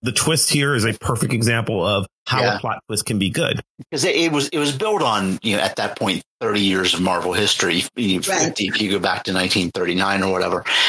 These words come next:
Speaker 2: So we, we have, it's a period of time when the Avengers, the Fantastic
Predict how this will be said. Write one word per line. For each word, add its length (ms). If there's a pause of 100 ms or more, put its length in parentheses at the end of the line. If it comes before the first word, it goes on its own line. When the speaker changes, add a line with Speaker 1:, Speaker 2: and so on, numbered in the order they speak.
(300)
Speaker 2:
So 200
we, 240
we 200
have, 280
it's 140
a 60
period 240
of 60
time 360
when 360
the 120
Avengers, 400
the 60
Fantastic 540